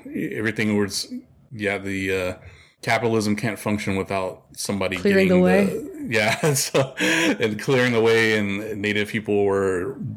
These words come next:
Speaker 1: the biggest obstacle in the way. So they had to do all they could to make,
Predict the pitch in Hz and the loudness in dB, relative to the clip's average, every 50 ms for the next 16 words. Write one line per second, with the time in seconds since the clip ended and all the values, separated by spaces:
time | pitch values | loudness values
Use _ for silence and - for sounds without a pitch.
0 | - - - - - - 101 90 95 98 98 98 98 95 - - - - - - | -12 -16 -20 -16 -8 -8 -6 -2 -2 -2 0 0 -2 -4 -4 -6 -6 -6 -8 -10
1 | _ - - - - _ _ - - 101 - - - - - 90 - - 98 95 | _ -18 -18 -18 -20 _ _ -6 -4 -4 -4 -4 -6 -6 -6 -6 -4 -4 -2 -2
2 | 95 92 92 - 95 95 92 87 87 92 95 98 92 90 92 92 95 - - 98 | 0 -2 -2 -2 -2 -2 -2 -2 -2 -4 -4 -4 -4 -4 -4 -4 -6 -6 -6 -6
3 | 98 101 92 92 90 92 - - 92 92 95 95 - - - - - - - - | -4 -4 -4 -4 -6 -8 -10 -10 -10 -8 -8 -10 -12 -14 -16 -16 -16 -16 -18 -16
4 | - - 110 113 107 104 95 95 90 - - 101 95 92 - - 95 95 92 - | -8 -4 0 0 2 2 0 0 -4 -4 -2 -2 -2 -2 -6 -8 -6 -6 -8 -8
5 | - - - | -10 -14 -16